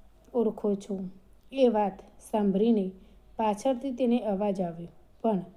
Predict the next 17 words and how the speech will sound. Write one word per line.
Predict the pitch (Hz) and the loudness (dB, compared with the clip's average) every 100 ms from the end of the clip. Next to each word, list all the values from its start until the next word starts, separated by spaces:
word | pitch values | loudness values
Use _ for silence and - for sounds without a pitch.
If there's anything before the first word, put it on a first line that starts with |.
| - - - - | -20 -20 -20 -8
એને | 247 294 | -2 -2
સાંભળ્યું | 294 208 185 170 196 | -2 -2 -2 2 2
નહીં. | 185 156 - - - - - - - - - - - - | 2 0 -10 -18 -20 -20 -20 -20 -20 -20 -20 -20 -20 -2
હું | 240 226 185 - - - - - 214 | 4 4 2 -6 -20 -20 -20 -12 -4
મારા | 226 220 | 0 0
ઘરે | 202 202 202 | 2 2 2
પાછી | 202 196 180 - - | 0 -2 -4 -4 -6
આવી, | 240 247 220 226 226 - - - - | -6 -6 -6 -6 -8 -16 -20 -20 -6
ત્યારે | 226 208 233 240 | 0 2 2 2
હું | 208 185 - - - - - | 0 -4 -12 -20 -20 -18 -6
પાછી | 220 202 294 269 | -6 -2 -2 0
આવી | 214 208 | 0 0
તો | 233 - 147 - - - - | -4 -8 -14 -18 -20 -20 -6
મારા | 196 202 202 190 | -2 0 2 0
પતિ | 190 185 - 185 - - - - - - | -4 -10 -8 -14 -14 -20 -20 -20 -20 -4
જાગી | 196 196 196 233 | 0 2 2 0
ગયા | 196 180 | 0 -2